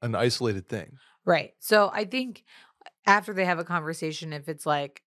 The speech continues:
Speaker 2: "That was really dumb, we need to move past that." There's tons of times when I'm in a fight with Will where I'm like, "I can't believe we fought about that. That was stupid.
Speaker 1: Mm-hmm.
Speaker 2: Let's move on and agree to try to be better about communicating with each other."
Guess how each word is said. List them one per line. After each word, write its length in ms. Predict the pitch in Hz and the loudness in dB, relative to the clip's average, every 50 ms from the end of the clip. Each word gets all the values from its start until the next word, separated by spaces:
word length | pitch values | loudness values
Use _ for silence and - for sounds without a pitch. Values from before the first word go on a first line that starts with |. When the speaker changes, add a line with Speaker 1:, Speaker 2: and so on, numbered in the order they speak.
| _ _ - | _ _ 2
Speaker 2:
"That 200 | 175 175 170 165 | 4 4 4 4
was 220 | 170 170 160 151 | 0 -6 -6 -4
really 180 | 180 175 170 165 | -4 -2 -2 -2
dumb, 540 | 156 175 165 156 156 151 151 151 151 151 - _ _ _ _ _ | -2 -4 -4 -2 -4 -4 -6 -8 -10 -12 -16 _ _ _ _ _
we 200 | - 160 165 165 | -6 -4 -2 -2
need 160 | 160 160 160 | -2 -2 -2
to 80 | 156 156 | -2 -2
move 240 | 160 156 156 147 - | 0 0 -2 -2 0
past 300 | - 160 147 151 147 143 | 2 2 2 0 -2 -4
that." 260 | 165 156 151 - - | -6 -6 -6 -6 -8
There's 260 | 208 233 233 - - _ _ | -8 -8 -8 -10 -14 _ _
tons 240 | - 202 196 185 170 | -4 -2 -2 -2 -4
of 80 | 165 160 | -8 -8
times 360 | - 170 156 151 147 135 143 | -6 -4 -4 -4 -6 -8 -12
when 140 | 147 147 147 | -10 -10 -10
I'm 160 | 143 143 143 | -10 -10 -12
in 80 | 143 | -12
a 40 | 143 | -12
fight 400 | 139 - - 139 135 139 135 - _ _ _ _ _ _ _ _ _ _ - 104 - - - | -6 -2 -2 -2 -2 -4 -8 -12 _ _ _ _ _ _ _ _ _ _ -18 -18 -14 -10 -8
with 160 | 156 151 - | -8 -6 -6
Will 240 | 147 151 147 143 143 | -4 -4 -4 -4 -4
where 100 | 143 143 | -6 -8
I'm 120 | 143 143 | -10 -12
like, 220 | 143 147 143 - - - | -12 -12 -12 -12 -10 -8
"I 60 | 160 | -8
can't 240 | 151 - 165 147 139 | -6 -4 -4 -4 -2
believe 160 | 143 139 139 | -4 -4 -4
we 60 | 139 | -4
fought 220 | 131 - 147 139 | -4 -2 -4 -2
about 180 | 139 139 135 131 | -2 -2 -4 -4
that. 220 | - 143 139 131 | -4 -4 -4 -4
That 120 | - 143 135 | -4 -6 -6
was 140 | 143 143 - | -6 -8 -8
stupid. 520 | - - 147 143 139 139 143 143 139 156 - | -8 -8 -8 -8 -6 -6 -6 -6 -8 -10 -12
Speaker 1:
Mm-hmm. 180 | 117 107 95 101 | -12 -10 -10 -10
Speaker 2:
Let's 220 | 147 147 - - | -12 -14 -14 -14
move 160 | 156 151 143 | -12 -8 -6
on 420 | 139 143 139 139 139 139 139 135 - _ _ _ _ _ | -4 -4 -2 -4 -4 -6 -8 -10 -14 _ _ _ _ _
and 260 | - 151 147 143 147 - - | -16 -14 -14 -14 -16 -16 -14
agree 320 | 165 147 - 151 147 143 | -12 -10 -6 -4 -4 -4
to 100 | 139 139 135 156 _ _ _ _ _ _ _ _ _ | -6 -8 -14 -18 _ _ _ _ _ _ _ _ _
try 180 | - - 156 143 | -4 0 0 0
to 80 | 139 135 | 0 0
be 140 | 135 139 | -4 -6
better 400 | 135 135 143 135 135 135 135 135 - - | -6 -4 -4 -4 -4 -4 -6 -8 -12 -12
about 280 | - 147 143 139 139 - | -8 -6 -4 -6 -6 -6
communicating 480 | - 151 139 139 143 143 156 147 151 156 | -8 -10 -8 -8 -4 -2 -2 -2 -2 -4
with 100 | 156 151 | -12 -8
each 120 | 151 - | -4 -2
other." 200 | 175 165 170 170 | 0 0 0 0